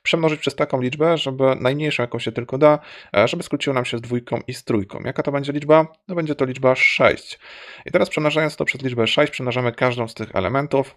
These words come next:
czyli otrzymujemy jeden razy sześć to będzie po prostu sześć, odjąć. I teraz mamy, może zapiszę tutaj trzy drugie x razy sześć.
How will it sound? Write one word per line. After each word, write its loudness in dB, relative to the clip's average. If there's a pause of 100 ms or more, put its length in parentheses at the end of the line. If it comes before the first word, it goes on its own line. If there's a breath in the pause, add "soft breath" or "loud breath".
(100)
czyli 0
otrzymujemy 2
jeden -2
razy 2
sześć 0
to -6
będzie -4
po -14
prostu -8
sześć, 4 (400 loud breath)
odjąć. 2 (280 loud breath)
I -18
teraz 4
mamy, 4
może -2
zapiszę -4
tutaj -6
trzy 2
drugie 2 (140)
x -8
razy 2
sześć. 0